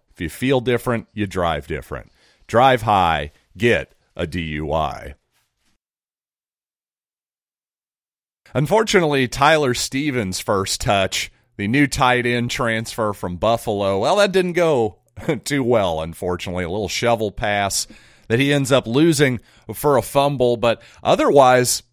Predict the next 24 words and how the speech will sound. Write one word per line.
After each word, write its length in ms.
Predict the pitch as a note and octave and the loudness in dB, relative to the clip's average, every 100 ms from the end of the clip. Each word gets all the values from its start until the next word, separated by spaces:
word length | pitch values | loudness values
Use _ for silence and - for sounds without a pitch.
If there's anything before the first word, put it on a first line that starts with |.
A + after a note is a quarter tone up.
| - | -4
all 160 | B2+ | 0
the 100 | E3+ | 2
other 180 | C#3 G3+ | 2 2
transfers, 680 | B2+ C3+ A2+ A2+ - A2+ G#2+ | 0 0 0 -2 -2 -2 0
hey, 300 | C3+ F3 F#2+ - | 0 0 -2 -10
so 240 | - C#3 C#3+ | -2 0 2
far 320 | - C#3 C3+ | 2 2 2
so 260 | - C#3 | 0 0
good. 400 | B2 A#2+ D3 G2 - _ - | 0 2 2 0 -4 _ -8
Nathaniel 540 | G#2 - C#3+ F3+ D#3 | -6 0 0 2 0
Peed 480 | - - F3+ F#3 C#3 | -2 -10 -8 -6 -4
in 160 | G2 F#2 | -4 -4
limited 500 | G#2+ D3+ C#3+ A#2 G#2 | -4 -4 -2 -4 -2
touches 640 | C3 C#3+ - A#2 F#2 - _ _ - | -2 0 0 -2 -2 -8 _ _ -16
really 500 | E2 G#2+ F#3+ F#3 A#2+ | -8 0 2 2 0
looked 420 | G#2+ B2 B2 - | -2 -2 -2 -6
explosive 920 | F2+ - - A2 A#2 C3 - A2 F2 - _ _ - | -12 -10 -8 -2 0 0 0 -2 -2 -10 _ _ -4
Almost 260 | D#3 D3 C3+ | 0 0 0
reminded 380 | A#2 A#2+ B2+ | 0 0 0
me 120 | A#2+ A2 | -2 -2
a 60 | |
little 240 | G#2 A#2+ A2 | 0 0 2
bit 200 | A2+ G#2+ | 2 0
of, 220 | E2+ | -2